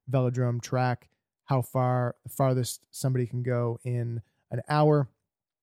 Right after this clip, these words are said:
Very simple, very brutal. Um, he took that record. It's been since, uh, taken twice, um, uh, or beaten three times. He's, uh, and now he is going back for a second round, um,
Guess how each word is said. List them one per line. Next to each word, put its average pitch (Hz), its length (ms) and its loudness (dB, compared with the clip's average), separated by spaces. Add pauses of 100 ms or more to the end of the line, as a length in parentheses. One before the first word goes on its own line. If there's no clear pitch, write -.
(120)
Very 139 240 4
simple, 123 540 -2
very 123 220 2
brutal. 117 440 -2 (380)
Um, 113 260 -2
he 127 120 -4
took 143 200 0
that 131 160 2
record. 127 440 -2
It's 123 100 -12
been 120 380 -4
since, - 500 -4 (140)
uh, 117 240 -2
taken 123 440 -2
twice, - 680 -2 (580)
um, 120 580 0 (460)
uh, 123 220 2
or 127 80 2
beaten 135 320 0
three 147 260 0
times. 156 400 0
He's, 127 240 0 (100)
uh, 120 280 0 (120)
and 127 140 0
now 123 180 2
he 123 300 0
is 120 160 0
going 120 220 -2
back 123 320 0
for - 160 -6
a 107 60 -2
second 151 360 2
round, 143 380 2 (440)
um, 120 520 -2